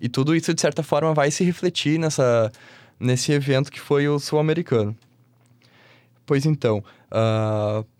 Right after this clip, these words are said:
o sul-americano, ah, sediado no Rio de Janeiro, era uma oportunidade também da cidade se mostrar, ou a cidade do Rio de Janeiro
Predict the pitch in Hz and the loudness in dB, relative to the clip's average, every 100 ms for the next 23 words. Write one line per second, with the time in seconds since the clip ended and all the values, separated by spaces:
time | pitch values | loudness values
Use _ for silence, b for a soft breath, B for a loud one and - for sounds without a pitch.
0 | _ - 117 160 175 175 - 139 165 151 | _ -8 -2 0 0 -2 0 0 2 0
1 | 113 - 113 110 - 127 113 117 117 120 | -2 0 0 2 0 0 0 0 -2 0
2 | 123 135 139 113 127 139 B B 123 131 | 0 0 2 2 2 0 B B 2 2
3 | 143 151 - 143 143 131 143 139 147 135 | 2 -2 0 -2 2 0 0 -2 0 2
4 | 131 151 135 143 - 139 123 151 - 151 | 2 0 0 -2 -2 0 0 0 -2 0
5 | 143 139 - 120 127 - 110 107 107 120 | 0 -2 0 2 2 0 -2 -2 0 0
6 | 123 127 127 123 123 | 2 2 2 2 0